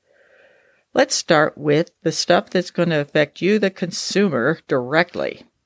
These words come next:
First of all, as you probably heard already,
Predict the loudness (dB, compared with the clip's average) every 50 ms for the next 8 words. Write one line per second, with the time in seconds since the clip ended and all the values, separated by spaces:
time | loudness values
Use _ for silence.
0 | _ _ _ _ _ _ _ _ _ _ _ _ _ 2 2 2 2 2 0 -4
1 | -2 -2 -2 0 0 0 0 0 -2 -4 _ _ _ _ _ _ -2 0 0 0
2 | 0 -2 2 4 4 4 4 2 2 2 2 2 4 4 4 4 4 4 2 4
3 | 4 4 4 2 0 -6 -8 -8